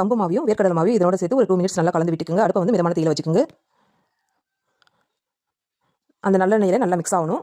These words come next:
ஒரு டூ மினிட்ஸ் நல்லா வதங்கினா போதுங்க. டூ மினிட்ஸ் நல்லா கலந்து விட்டாச்சுங்க. இப்போ நம்ம ரெடி பண்ணி வச்சிருக்க வெல்லம் தண்ணியை இதனோட சேர்த்து நல்லா கலந்து விட்டுக்குங்க. அடுப்பை மிதமான தீயில வச்சுட்டு நல்லா கலந்து விட்டுக்கிட்டே இருங்க.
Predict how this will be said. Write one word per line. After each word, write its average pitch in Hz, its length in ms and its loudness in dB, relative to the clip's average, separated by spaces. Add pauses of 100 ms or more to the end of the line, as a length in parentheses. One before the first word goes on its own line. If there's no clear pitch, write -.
(160)
ஒரு 185 100 -2
டூ 202 100 2
மினிட்ஸ் 220 180 0
நல்லா 175 120 -2
வதங்கினா 180 280 -2
போதுங்க. 165 200 -4 (1700)
டூ 226 100 6
மினிட்ஸ் 214 240 2
நல்லா 185 160 0
கலந்து 190 160 0
விட்டாச்சுங்க. 175 360 0
இப்போ 214 160 2
நம்ம 196 140 2
ரெடி 196 120 2
பண்ணி 208 100 2
வச்சிருக்க 185 240 2
வெல்லம் 208 160 0
தண்ணியை 185 220 2
இதனோட 180 220 2
சேர்த்து 185 180 2
நல்லா 170 160 2
கலந்து 170 160 -2
விட்டுக்குங்க. 160 300 0 (720)
அடுப்பை 208 180 2
மிதமான 202 240 2
தீயில 180 140 2
வச்சுட்டு 180 220 0
நல்லா 175 140 2
கலந்து 170 160 -2
விட்டுக்கிட்டே 165 240 -2
இருங்க. 165 160 0